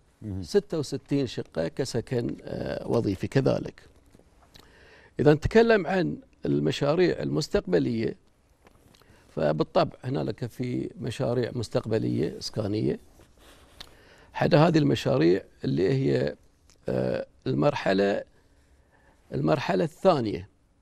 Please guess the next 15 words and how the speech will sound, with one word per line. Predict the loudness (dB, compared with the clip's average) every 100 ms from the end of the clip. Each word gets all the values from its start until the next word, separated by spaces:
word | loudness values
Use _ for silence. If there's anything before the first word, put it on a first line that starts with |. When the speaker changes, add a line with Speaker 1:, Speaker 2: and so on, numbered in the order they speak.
| _ _ _ _ -4
Speaker 2:
من | -2 -2 -6
إسكان | -6 -6 -2 -2 0
وادي | -2 -4
السيل | -6 0 0 0 -8 _ _ _ _ _ _ _ _ _ -20 _ _ _
اللي | 4 6 6
بتضم، | 4 2 2 2 0 -8 _ _
آه، | -4 0 0 0 -4 -2
مائة | 0 2 0 -2 -6
وستة، | -6 -6 -8 -2 0 0
مائة | 2 2
وسبعة | 4 2 2 -2
وستين | -4 -8 -4 -4
وحدة | -4 -6
سكنية. | -10 -8 -4 -4 -2 -6 -8 -20 _ _ _ _ _ _ _ _ _ _ _ -6
آه، | -2 -2 -4 -8